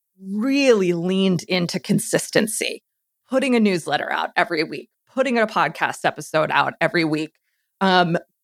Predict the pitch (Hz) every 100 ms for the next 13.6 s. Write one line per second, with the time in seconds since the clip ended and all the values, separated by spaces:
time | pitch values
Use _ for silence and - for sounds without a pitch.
0 | _ _ _ - 214 170 - 262 254 233
1 | 233 214 220 202 - - 175 160 165 156
2 | 190 - 180 180 160 160 - - 147 156
3 | 151 170 _ - - 226 220 214 226 240
4 | 247 240 233 226 185 185 185 185 185 180
5 | _ 190 - - 180 - 185 175 - 175
6 | 147 _ - 147 - 160 - 156 147 147
7 | - 151 - 139 - 175 156 139 - 190
8 | - 311 - 175 - 180 156 160 180 147
9 | 151 117 175 - _ _ _ _ _ 202
10 | 202 185 185 - _ - 330 285 226 226
11 | 220 277 - - 214 233 214 - 190 175
12 | 165 - - 196 226 320 214 160 147 208
13 | 180 180 - 220 220